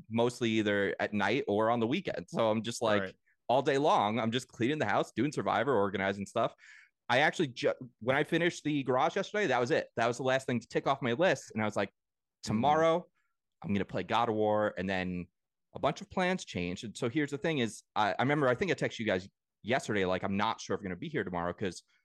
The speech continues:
Speaker 1: my niece's birthday is the day before mine. My mom's birthday, who's turning seventy, is the day after mine. And she's in
Speaker 2: Mm-hmm.
Speaker 1: San Francisco right now. So we decided we're gonna go up tomorrow. We are possibly gonna go up tonight. So now I had to get a bunch of shit done all day. And I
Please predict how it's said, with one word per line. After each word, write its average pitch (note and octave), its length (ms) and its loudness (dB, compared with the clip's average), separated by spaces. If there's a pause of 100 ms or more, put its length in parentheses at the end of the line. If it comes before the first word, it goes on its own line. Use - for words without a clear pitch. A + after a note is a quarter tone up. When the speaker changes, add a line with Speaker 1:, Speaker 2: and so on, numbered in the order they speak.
(480)
Speaker 1:
my A2 140 2
niece's D#3 520 -2
birthday A#2 420 2
is A2+ 100 0
the A2+ 80 0
day G#2+ 80 2
before G2 260 -2
mine. F2 320 -2
My F2 100 -2
mom's G2+ 340 -2
birthday, F2 580 -2 (120)
who's G#2 120 -8
turning F2 240 -8
seventy, B2+ 400 -2
is F2+ 80 -6
the - 80 -18
day D2+ 140 -4 (100)
after F#2+ 280 -4
mine. - 220 -10 (400)
And G2 100 -6
she's A#2+ 300 -2
in A#2+ 80 -2
Speaker 2:
Mm-hmm. - 60 -8
Speaker 1:
San A#2+ 140 0
Francisco A#2 360 -4
right F#2+ 200 0
now. F2+ 180 -2
So - 160 -4
we G2 100 0
decided F2+ 460 -2
we're F2+ 100 -2
gonna F2 160 -4 (100)
go F#2+ 200 2
up A2+ 280 0 (1080)
tomorrow. G#2+ 580 2
We F#2 140 0
are F#2 60 0
possibly G2 460 -4
gonna E2 140 -4
go - 80 -2
up - 100 -6
tonight. E2+ 400 -6
So - 140 -4
now F#2+ 200 -2
I G#2+ 40 -2
had A2+ 140 -4
to G#2 80 -4
get F#2+ 80 0
a F2+ 100 -6 (140)
bunch G2 180 -2
of G2+ 60 -6
shit - 240 -4
done E2+ 180 -2
all F2+ 120 -2
day. F2+ 280 -4
And F2+ 100 -6
I F2+ 200 -6